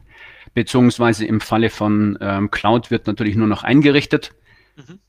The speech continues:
Speaker 1: Da fällt die Installation ja komplett weg. Ähm, und auf Basis dann, äh, von dieser Implementierung wird das Ganze von entsprechenden Anwendern nochmal geprüft, gegebenenfalls etwas noch abgeändert,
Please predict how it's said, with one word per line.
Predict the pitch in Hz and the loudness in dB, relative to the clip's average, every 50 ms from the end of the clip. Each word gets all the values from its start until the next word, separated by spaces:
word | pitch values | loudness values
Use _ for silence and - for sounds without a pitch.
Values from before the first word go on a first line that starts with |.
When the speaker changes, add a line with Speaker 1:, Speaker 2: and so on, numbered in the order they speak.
| _ _ _ _ _ _ | _ _ _ _ _ _
Speaker 1:
Da | - 104 101 | -10 -10 -10
fällt | - - 110 110 104 - | -6 -4 -4 -4 -2 -2
die | 110 | -2
Installation | 107 - - - 110 101 - - 113 113 | 0 0 -2 -2 -4 -6 -2 0 0 2
ja | 110 101 | 2 0
komplett | - - 101 95 95 92 - | 0 -2 -4 -4 -4 -2 0
weg. | 101 139 - - - - - _ _ _ _ _ _ _ - | 0 0 0 -2 -8 -14 -18 _ _ _ _ _ _ _ -16
Ähm, | - - 107 107 107 110 107 107 104 - _ _ | -8 -6 -4 -2 0 0 0 -2 -2 -6 _ _
und | - 110 107 107 110 107 - - - _ _ _ _ _ _ _ _ _ _ _ _ _ _ _ _ _ _ _ _ _ _ _ _ _ _ _ _ _ _ _ _ _ _ - | -2 0 0 2 0 0 -4 -8 -16 _ _ _ _ _ _ _ _ _ _ _ _ _ _ _ _ _ _ _ _ _ _ _ _ _ _ _ _ _ _ _ _ _ _ -4
auf | - 113 110 - | -2 -2 -2 0
Basis | - 113 127 147 - 147 135 - - - | 0 2 2 2 2 0 -2 -2 -2 0
dann, | - 120 120 131 135 131 123 - - - - - | 2 4 6 6 6 4 2 -2 -8 -16 -16 -12
äh, | - 117 | -10 -10
von | 113 - - 117 | -8 -2 0 0
dieser | 113 123 127 131 127 | 2 2 2 2 2
Implementierung | 117 110 113 113 113 110 - - 147 160 160 160 160 147 123 | 2 2 2 2 0 0 0 2 4 6 6 8 6 6 6
wird | - - - 127 | 4 2 0 -2
das | 120 - | -4 0
Ganze | - 113 120 120 - 117 | 2 2 2 2 0 -6
von | - - - 117 117 117 110 113 110 - | -8 -2 0 2 4 4 4 2 2 0
entsprechenden | - 107 - - 117 113 117 120 117 - - 110 110 107 104 101 101 101 101 - - _ - - | -2 -4 -2 -2 0 2 4 2 2 2 0 0 0 0 0 -2 -2 -4 -8 -12 -16 _ -6 -2
Anwendern | 95 110 127 131 127 127 131 127 131 127 123 123 120 117 120 127 - _ _ _ _ _ _ _ - | 2 4 6 6 6 6 6 6 6 4 4 4 2 2 0 -2 -6 _ _ _ _ _ _ _ -4
nochmal | 113 120 117 - - 120 113 113 107 107 107 104 _ _ - | -2 -2 -2 0 2 2 2 2 2 0 -4 -6 _ _ -6
geprüft, | - 113 - - - 147 - - - - - _ _ - - - - - - - _ _ _ _ _ _ _ _ _ _ _ _ _ _ - | -6 -6 -4 0 0 0 0 0 -4 -14 -20 _ _ -20 -20 -20 -20 -20 -20 -20 _ _ _ _ _ _ _ _ _ _ _ _ _ _ -4
gegebenenfalls | - 131 107 131 135 139 143 135 - - 135 127 123 120 - - | -2 -2 2 4 4 6 6 4 2 2 2 2 2 2 0 -2
etwas | - 117 - - 120 117 - - - - - - | -6 -6 -2 0 0 0 0 0 -4 -12 -10 -6
noch | 117 117 110 - - | -4 -4 -4 -4 -2
abgeändert, | - - 135 - - - 135 127 135 135 131 127 127 - | -2 -2 -2 -2 0 -2 0 4 4 4 4 2 0 -4